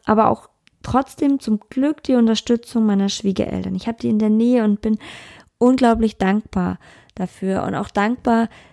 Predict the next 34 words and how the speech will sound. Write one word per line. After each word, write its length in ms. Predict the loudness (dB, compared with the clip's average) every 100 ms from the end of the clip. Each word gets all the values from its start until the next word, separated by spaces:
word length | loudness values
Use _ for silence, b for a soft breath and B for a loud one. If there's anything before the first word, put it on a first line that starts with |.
| b
dass 240 | 0 0 2
sie 280 | 4 4 2 _
Lust 500 | -2 0 0 -6 0
haben, 320 | 4 4 2 -2
uns 240 | -4 -6
zu 160 | -10 -8
unterstützen 640 | -8 -6 -6 -6 -8 -8
und 200 | -8 -6
Lust 380 | 0 0 0 -4
und 140 | -6
Freude 420 | -2 2 4 4
daran 340 | 0 0 0 -2
haben, 220 | -4 -4
Zeit 360 | 0 2 4 2
mit 160 | 0 2
ihren 180 | 0
Enkelkindern 640 | 0 -4 -6 -6 -2 0 0
zu 120 | -6
verbringen. 460 | -8 -8 -4 -4
Auch 140 | -4 -6
das 300 | -4 -6 -6
ist 220 | -14 -6
ja 80 | -2
leider 360 | -2 -2 -4 -6 B B B
keine 320 | -8 -6 -6
Selbstverständlichkeit. 1500 | -6 -6 -8 -8 -14 -14 -10 -10 -10 -14 -18 -18 -20 -20 -20 _ b b b b b b b b 0
Und 60 |
es 100 | 2
ist 140 | 0 -2 0
auch 280 | 2 2
keine 280 | 4 4 6
Selbstverständlichkeit, 1300 | 4 2 0 -2 0 0 0 0 -4 -4 0 0 0
dass 200 | -4 -4
man 160 | -4